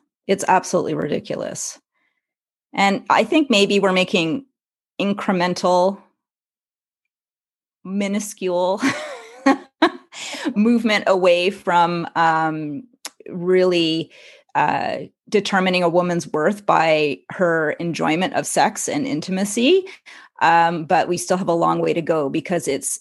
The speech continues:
it's still a term that's used. I mean, it's still a term that's used in, in schools. My kids are in high school.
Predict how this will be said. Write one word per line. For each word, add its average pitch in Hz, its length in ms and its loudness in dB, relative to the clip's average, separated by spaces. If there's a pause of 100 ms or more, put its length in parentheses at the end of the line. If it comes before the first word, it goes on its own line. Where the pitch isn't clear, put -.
(240)
it's 180 280 0
still 185 460 2
a - 100 2
term 180 360 -2
that's - 280 0
used. 170 400 0
I 175 60 0
mean, 175 120 0
it's 170 140 0
still 208 220 2
a 190 40 4
term 190 220 0
that's 170 240 -4
used 170 300 0
in, 160 300 0
in 175 180 -2
schools. 175 440 0
My 160 120 -4
kids 147 200 -4
are 156 100 0
in 151 100 -2
high - 160 0
school. 151 520 -2